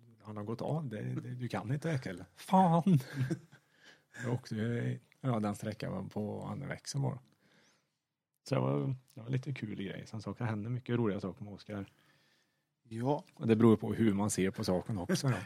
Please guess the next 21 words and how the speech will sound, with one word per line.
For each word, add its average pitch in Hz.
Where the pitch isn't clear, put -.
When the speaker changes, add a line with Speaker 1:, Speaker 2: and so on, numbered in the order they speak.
Speaker 1:
<laughs> -
Speaker 2:
Men 131
han 156
skrattar 139
mest 113
åt 104
det, 113
eller? 107
Speaker 1:
Ja, 76
jag 78
tror 98
jag 95
skrattar -
mer 101
än 104
Oskar 117
just 113
då 113
i -
alla 120
fall. 104